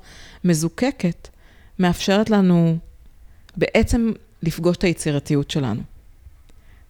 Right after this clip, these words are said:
מאפשרת לנו לפתוח דלת. את יודעת, רוב האנשים לא מפחדים מי? הם מפחדים מלפחד. הם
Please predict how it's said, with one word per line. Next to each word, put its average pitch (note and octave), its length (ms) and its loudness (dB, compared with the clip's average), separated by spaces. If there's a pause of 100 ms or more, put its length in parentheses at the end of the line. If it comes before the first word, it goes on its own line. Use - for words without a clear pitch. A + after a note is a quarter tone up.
(120)
מאפשרת F#3+ 520 0
לנו F3 160 0
לפתוח F3 440 -2 (100)
דלת. F#3+ 480 0 (260)
את - 60 -6
יודעת, A#3+ 120 0
רוב G3+ 180 4
האנשים C4+ 320 0
לא B3 80 4
מפחדים F#3 580 2 (220)
מי? F3+ 200 4 (360)
הם E3+ 40 -2
מפחדים - 440 -2
מלפחד. C#4+ 540 0
הם C3+ 60 -2